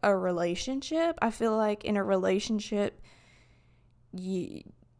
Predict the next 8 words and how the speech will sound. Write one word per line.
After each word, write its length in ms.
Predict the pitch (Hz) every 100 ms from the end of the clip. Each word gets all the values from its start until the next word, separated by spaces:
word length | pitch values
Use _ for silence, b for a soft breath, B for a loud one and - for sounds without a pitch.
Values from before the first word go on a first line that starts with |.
| - _ - -
uh, 140 | 202
the 440 | 180 196 180 175 185
distance 480 | 208 208 - 233 208
part 480 | - 226 214 220 -
is 140 | 196
a 60 | 196
little 320 | 202 196 185
more 840 | 185 190 185 180 175 175 175 175